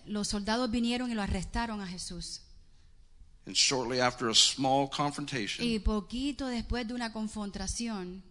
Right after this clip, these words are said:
Speaker 1: confrontación,
Speaker 2: the disciples fled.
Speaker 1: Los discípulos huyeron.
Speaker 2: They fled in fear.
Speaker 1: Ellos huyeron en temor.
Speaker 2: What about us?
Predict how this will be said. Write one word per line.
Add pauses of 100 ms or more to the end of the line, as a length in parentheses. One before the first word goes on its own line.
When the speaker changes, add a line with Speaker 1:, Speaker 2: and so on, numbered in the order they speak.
Speaker 1:
confrontación,
Speaker 2:
the
disciples (420)
fled. (180)
Speaker 1:
Los
discípulos
huyeron. (160)
Speaker 2:
They
fled
in
fear. (400)
Speaker 1:
Ellos
huyeron
en
temor. (2750)
Speaker 2:
What
about
us?